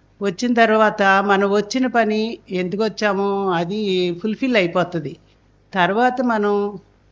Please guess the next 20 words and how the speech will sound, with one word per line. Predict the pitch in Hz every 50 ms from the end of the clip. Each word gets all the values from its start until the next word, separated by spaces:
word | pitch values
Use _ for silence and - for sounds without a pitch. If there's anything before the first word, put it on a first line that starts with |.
| _ _ _ _ _ _ _ -
ప్రతి | 185 190 190 190 - 233 226 220 220 214
మనిషి | 196 196 202 202 208 214 208 - 233 226 214 202
జీవుడు | 180 165 208 208 220 220 240 220 208 208 202
ఏంటి | 196 190 180 180 202
అంటే | 196 190 185 175 170 185 202 202
జన్మకు | 180 170 180 170 180 202 214 196 190
వచ్చినప్పుడు | 180 - 185 196 185 175 180 170 175 180 185 196 _ _ _ _ _ _ _
ఒక | 190 185 196 190 190
ప్రోగ్రామ్ | 190 196 202 202 190 220 220 240 226 214 214
అంటూ | 202 190 214 208
తీసుకుని | 196 202 220 226 220 - - - 240 240 269
జన్మకు | 233 202 190 180 180 190 202 185 202
వస్తారు. | 185 - - - 175 160 165 - - _ _ _ _ _ _ _ _ _ _ _ _ _ _
కానీ | 220 214 220 220 226 220
మనం | 214 202 202 202
ఎప్పుడైతే | 196 196 180 185 226 233 226 233 240 220
జన్మ | 190 208 196 202 208 220
తీసుకుని | 226 226 226 220 - - - 220 202 202 196 196 196 202 202 - - - _ _ _ _ _ _ _ _ _ _ _ _ _ _ _ -
బర్త్కి | 170 175 175 170 - 226 220
వచ్చేస్తామో | 214 - - 196 196 185 - - - 180 170 170 170 185 214 262 302